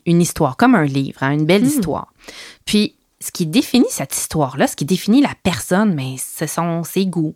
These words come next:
Speaker 1: ses intérêts, sa personnalité. Tout ça, ça l'écrit l'histoire de la personne.
Speaker 2: Hmm.
Speaker 1: Donc, sa couleur de peau, son genre, ça fait partie de son histoire, mais c'est pas juste ça, son histoire. Il y a plein d'autres belles choses à découvrir dans l'histoire qui vont te faire découvrir cette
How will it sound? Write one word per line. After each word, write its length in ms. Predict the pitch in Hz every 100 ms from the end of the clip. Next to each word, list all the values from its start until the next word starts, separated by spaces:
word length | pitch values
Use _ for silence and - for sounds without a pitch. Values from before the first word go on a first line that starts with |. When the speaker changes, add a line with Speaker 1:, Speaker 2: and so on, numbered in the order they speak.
| _ -
Speaker 1:
ses 240 | 170 151
intérêts, 500 | 156 233 208 147 - _ _
sa 160 | - 151
personnalité. 920 | 180 - 160 165 226 202 - 151 - _ _ _ - - - _ _ _
Tout 100 | 370
ça, 160 | - 453
ça 160 | 226 170
l'écrit 500 | 180 226 - 262 254
l'histoire 400 | 185 180 165 165
de 80 |
la 140 | 139 135
personne. 420 | 135 - - - - _ -
Speaker 2:
Hmm. 100 | 247
Speaker 1:
Donc, 240 | 175 180 - _ _ _ _ _ -
sa 200 | - 170
couleur 300 | - 277 370
de 100 | 196
peau, 280 | 165 392 466 _ _ _
son 300 | - 185 180
genre, 640 | 165 165 208 381 196 - _ _ _ -
ça 200 | - 190
fait 200 | - -
partie 340 | 320 - -
de 80 | 466
son 140 | 226 196
histoire, 500 | - 202 214 190 -
mais 140 | 180
c'est 160 | - 226
pas 200 | - 247
juste 280 | 208 269 -
ça, 160 | 262
son 180 | 240 175
histoire. 320 | 151 190 160
Il 40 | 170
y 40 |
a 40 |
plein 360 | 151 - 294 311
d'autres 200 | 233 185
belles 220 | 160 185
choses 320 | 175 - 220 -
à 80 |
découvrir 540 | 165 180 185 170 185 202
dans 100 | 165
l'histoire 460 | 156 - 180 196
qui 120 | - 156
vont 200 | 156 151
te 120 | -
faire 220 | 160 151
découvrir 460 | 165 170 165 180 202
cette 220 | 165